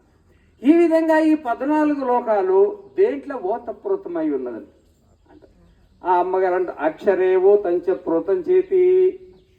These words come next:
దేంట్లో అన్నది? అక్షరంలో ఓతప్రోతమై ఉన్నది అని చెప్పింది అన్నమాట.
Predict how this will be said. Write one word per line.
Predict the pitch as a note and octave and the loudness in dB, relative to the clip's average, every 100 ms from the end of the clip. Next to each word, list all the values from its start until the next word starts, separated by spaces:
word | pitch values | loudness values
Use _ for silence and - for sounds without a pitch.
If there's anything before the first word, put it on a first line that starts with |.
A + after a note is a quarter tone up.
| - | -8
దేంట్లో | D#3+ D#3 E3+ | -8 -6 -8
అన్నది? | E3+ F#3+ B3 - - _ _ - | -6 -4 -4 -8 -14 _ _ -20
అక్షరంలో | - - - C#3 D3 D3 B2+ D#3 - - | -20 -20 -14 -8 -4 -4 -4 -4 -4 -4
ఓతప్రోతమై | C#3+ - E3 - C#3 B2+ C3 B2 A#2+ C#3 - | -4 -4 -10 -8 -4 -4 -4 -8 -6 -6 -8
ఉన్నది | A2+ G#2+ G2 G#2 | -10 -10 -8 -8
అని | B2 - | -8 -8
చెప్పింది | G#2 - - | -8 -8 -12
అన్నమాట. | - - | -14 -18